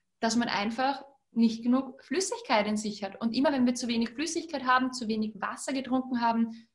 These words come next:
bekommen wir Kopfweh, werden leicht müde. Vielleicht müssen wir einfach mal aufstehen, uns bewegen,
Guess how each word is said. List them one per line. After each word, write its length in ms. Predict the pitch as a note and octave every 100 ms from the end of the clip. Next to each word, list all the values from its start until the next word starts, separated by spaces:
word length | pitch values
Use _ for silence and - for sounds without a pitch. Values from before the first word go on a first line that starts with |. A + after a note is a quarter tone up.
| _
bekommen 340 | A#3 A#3+ A3+
wir 100 | G#3+
Kopfweh, 480 | A3 - - - B3
werden 180 | A3 G3+
leicht 300 | G3 G3 -
müde. 460 | B3 C4+ A#3+ A#3+ A#3+ - _ _ _ _ _
Vielleicht 260 | B3+ C4 C4+
müssen 280 | C#4+ C#4+ A#3+
wir 120 | A3
einfach 220 | B3+ C4+
mal 140 | A#3
aufstehen, 560 | G#3+ B3+ - - - B3
uns 180 | A3 A3+
bewegen, 520 | G#3+ A3+ B3+ C4 B3+